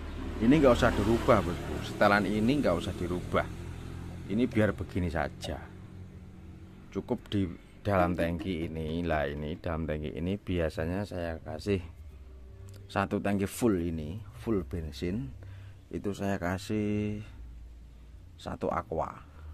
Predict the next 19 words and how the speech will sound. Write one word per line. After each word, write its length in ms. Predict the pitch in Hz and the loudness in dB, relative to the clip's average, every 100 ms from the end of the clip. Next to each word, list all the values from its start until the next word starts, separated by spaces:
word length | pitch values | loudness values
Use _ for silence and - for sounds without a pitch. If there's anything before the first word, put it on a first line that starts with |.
| - | -14
Satu 400 | - 73 76 90 | -10 -8 -4 -4
aqua 640 | - 80 - 78 80 78 71 | -4 -6 -6 -4 -4 -4 -6
gelasan 480 | - 82 76 92 87 | -6 -4 -2 0 -2
itu, 160 | 76 87 | -2 -6
bosku. 400 | 80 71 65 - - - - - - | -8 -10 -10 -14 -16 -18 -16 -16 -16
Itu 160 | - 87 | -8 -6
satu 320 | 95 - 67 | -6 -6 -6
aqua 240 | 69 90 80 | -6 -4 -4
gelasan 400 | 87 80 78 71 | -4 -4 -4 -6
itu 160 | - | -4
oli 320 | - 80 85 | -2 -2 -4
samping. 400 | 71 60 - 65 | -6 -10 -10 -6
Kita, 160 | 92 - | -6 -4
saya 180 | 87 82 | -2 -2
campurkan 480 | 82 80 80 - 85 | -2 -4 -4 -2 -4
di 80 | 80 | -4
dalam 320 | - 73 71 | -6 -6 -6
tangki 240 | - 64 55 | -6 -8 -8
sini. 320 | - - | -10 -10